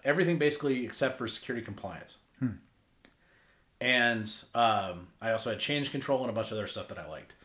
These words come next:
Speaker 1: She basically said, "What, what, what do you like?"
Speaker 2: Yeah.
Speaker 1: And I said, "I want all these things." She said, "Okay, you can't have this one thing, but you can have everything else." So she gave me a department, and I just started building up from there. Um, over the course of time that I was there, I went through several different evolutions. I owned everything,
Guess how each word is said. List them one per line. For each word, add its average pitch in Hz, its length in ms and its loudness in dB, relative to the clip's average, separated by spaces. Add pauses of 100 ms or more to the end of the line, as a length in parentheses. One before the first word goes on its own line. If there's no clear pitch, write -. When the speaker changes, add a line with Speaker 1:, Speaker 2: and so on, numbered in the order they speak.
(180)
Speaker 1:
She 165 100 0
basically 214 260 10
said, 143 240 4
"What, 170 160 6
what, 180 220 0
what 208 100 4
do 233 60 4
you 180 140 4
like?" - 400 -2
Speaker 2:
Yeah. 117 240 -2
Speaker 1:
And 95 120 -10
I 120 40 -2
said, 135 140 2
"I 135 60 8
want 147 160 6
all 139 120 8
these 123 180 0
things." 98 240 -6
She 101 80 -8
said, 120 220 -4
"Okay, 123 180 0
you 117 60 -2
can't 131 160 -4
have 123 120 -2
this 120 160 -4
one 117 180 0
thing, 113 240 -2
but 113 40 -6
you 107 60 -8
can 107 100 -6
have 107 120 -2
everything 95 280 -8
else." - 260 -14 (580)
So 117 100 -6
she 113 120 -4
gave 131 160 4
me 135 80 4
a 131 40 0
department, 151 480 2 (920)
and 117 400 2
I 120 100 0
just 117 300 -4
started 123 300 -2
building 127 280 2
up 131 140 -4
from 120 200 -4
there. 147 500 2
Um, 110 540 0 (460)
over 139 140 2
the 135 60 0
course 139 220 0
of 123 80 -4
time 131 300 -4
that 127 80 0
I 120 40 0
was 113 200 -4
there, 139 460 0 (560)
I 117 140 4
went 120 220 0
through 120 180 -4
several 123 320 0
different 120 280 -4
evolutions. 120 840 -2
I 107 220 -2
owned 113 380 -2
everything, 117 800 -4